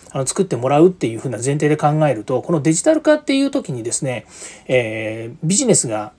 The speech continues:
何が起こったかっていうとですね、これ金太郎飴なんですよね。金太郎飴って言い方はですね、この業務、またはこの仕事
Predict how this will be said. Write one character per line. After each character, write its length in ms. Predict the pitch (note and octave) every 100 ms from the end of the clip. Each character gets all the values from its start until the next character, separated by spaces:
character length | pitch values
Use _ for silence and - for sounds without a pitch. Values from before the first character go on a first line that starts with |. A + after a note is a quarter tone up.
| _
何 280 | D3 C#3+ D4
が 80 | C4
起 40 |
こ 100 | B2+
っ 40 | C3
た 100 | -
か 80 | A2
っ 60 |
て 100 | -
い 40 | A2
う 20 |
と 80 | A#2
で 80 |
す 100 | G2+
ね、 240 | - G#2+ - _ _ _ -
こ 100 | -
れ 60 |
金 160 | - C4
太 160 | D#4+
郎 160 | F4 F4
飴 160 | C3 A2
な 80 |
ん 80 | G2+
で 60 | G2
す 120 | -
よ 60 | A#2
ね。 240 | D3+ D#3 _ _ _ _ - _ _ _ _ _
金 140 | - A3+
太 120 | D4+
郎 80 | D4
飴 160 | D3
っ 20 |
て 60 | A#2
言 100 | B2
い 20 | A#2
方 220 | C3 B2
は 480 | B2 B2 B2+ C#3 B2
で 80 |
す 140 | G#2 -
ね、 300 | A2 G2+ G2 _ - - _ _ _ _ _ _ _ -
こ 140 | C#4+
の 100 | F4
業 140 | F#4 C4+
務、 180 | C3+ _ _ -
ま 100 | F3+
た 100 | D#4+
は 220 | C4 C4
こ 160 | -
の 80 | G3
仕 160 | A3 A3
事 380 | G#3 G3 F3+